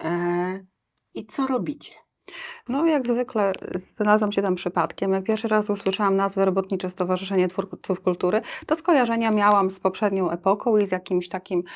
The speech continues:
Speaker 2: e,
Speaker 1: Perelowskim.
Speaker 2: perelowskim
Speaker 1: Mhm.
Speaker 2: jakimś, e, jakąś organizacją, która w-, bardziej mnie odpychała niż przyciągała. Aczkolwiek, e, potrzebowałam, bo, e, kiedy zaczęłam pisać, no, chciałam gdzieś tam, y, kontaktu z osobami, które
Speaker 1: Mhm.
Speaker 2: też zajmują się pisaniem.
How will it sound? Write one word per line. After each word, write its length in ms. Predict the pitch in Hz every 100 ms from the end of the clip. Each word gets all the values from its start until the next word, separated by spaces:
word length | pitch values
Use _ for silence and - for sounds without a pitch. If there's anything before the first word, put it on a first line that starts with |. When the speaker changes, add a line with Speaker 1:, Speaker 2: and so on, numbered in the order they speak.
| - - -
Speaker 2:
e, 180 | 165 160 - - - _ -
Speaker 1:
Perelowskim. 720 | 196 190 175 180 175 - 339
Speaker 2:
perelowskim 720 | 320 302 254 269 277 - 254
Speaker 1:
Mhm. 160 | 220
Speaker 2:
jakimś, 320 | 277 311 - - _
e, 380 | 190 202 190 185 170 165
jakąś 280 | 202 220
organizacją, 680 | 220 196 196 202 233 226 254
która 320 | - 240 214
w-, 100 | 214 -
bardziej 340 | 190 262 254 233
mnie 200 | 220 180
odpychała 560 | 190 - 208 220 208
niż 160 | 196 208
przyciągała. 640 | - 202 202 185 160 208 - - -
Aczkolwiek, 640 | 247 - 277 269 262 240 -
e, 500 | 202 233 233 233 226 226 _ -
potrzebowałam, 640 | 269 294 277 277 320 294
bo, 260 | 277 262 226
e, 200 | 254 247 233
kiedy 200 | 285 262
zaczęłam 380 | 247 247 277 247
pisać, 320 | 262 - 277
no, 100 | 254
chciałam 360 | 254 262 247 240
gdzieś 140 | 233
tam, 180 | 240 233 - _ _ _ _ _ _ _ 208
y, 120 | 226
kontaktu 480 | - 349 359 - 240
z 40 |
osobami, 440 | 220 208 226 226 226
które 200 | - 240
Speaker 1:
Mhm. 80 |
Speaker 2:
też 120 | 240 214
zajmują 360 | 214 214 214
się 160 | 214 214
pisaniem. 500 | 214 208 190 190 254